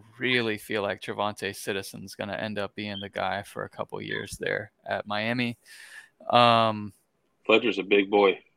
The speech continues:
Speaker 1: Yeah, Dylan, Dylan Edwards, uh,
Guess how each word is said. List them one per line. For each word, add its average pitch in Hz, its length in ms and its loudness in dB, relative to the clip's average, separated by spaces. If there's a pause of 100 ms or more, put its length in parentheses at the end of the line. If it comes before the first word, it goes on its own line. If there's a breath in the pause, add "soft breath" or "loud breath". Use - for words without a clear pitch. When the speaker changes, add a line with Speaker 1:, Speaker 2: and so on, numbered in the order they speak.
(280)
Speaker 1:
Yeah, 110 380 4 (120)
Dylan, 139 720 4 (140)
Dylan 117 320 2
Edwards, 131 840 2 (120)
uh, 104 360 4